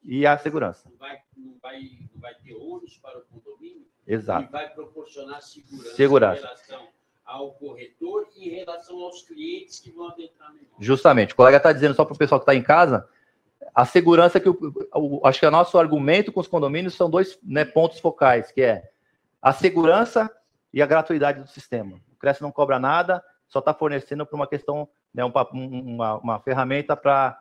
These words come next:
Speaker 1: trazer segurança pra todo mundo. Então, acho que com esse argumento ali, é, pro síndico, pro zelador,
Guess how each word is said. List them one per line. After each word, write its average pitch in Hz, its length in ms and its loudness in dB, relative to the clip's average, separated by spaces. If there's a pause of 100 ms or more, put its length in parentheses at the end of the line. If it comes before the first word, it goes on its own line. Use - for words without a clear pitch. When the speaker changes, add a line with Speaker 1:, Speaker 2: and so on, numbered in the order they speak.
(120)
Speaker 1:
trazer 139 280 0
segurança 139 400 -6
pra 135 120 -6
todo 139 220 -12
mundo. 107 180 -12
Então, 113 140 -6
acho 123 160 -6
que 123 200 -10 (240)
com 160 160 0
esse 175 200 2
argumento 151 480 0
ali, 139 140 2
é, 131 140 2
pro - 180 -14
síndico, 139 440 -10
pro 127 100 -8
zelador, 123 540 -2